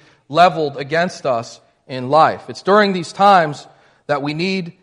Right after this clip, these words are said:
to remember that you have a Father in heaven who's well pleased with you, and your status has not changed.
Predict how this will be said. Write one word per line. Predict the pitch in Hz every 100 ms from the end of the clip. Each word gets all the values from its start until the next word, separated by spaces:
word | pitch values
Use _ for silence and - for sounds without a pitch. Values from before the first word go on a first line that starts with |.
| _
to | 160
remember | 156 165 185 160
that | 143 139
you | 151
have | 151 165 165 143 - - -
a | 135
Father | - 196 190 196 143 120 131
in | 147
heaven | 135 180 160 135
who's | 123 139
well | 151 151
pleased | 143 170 180 156
with | 131 -
you, | 131
and | 139
your | 147
status | 143 - 185 156 135
has | 147 131
not | 147 147
changed. | - 190 139 95 _ _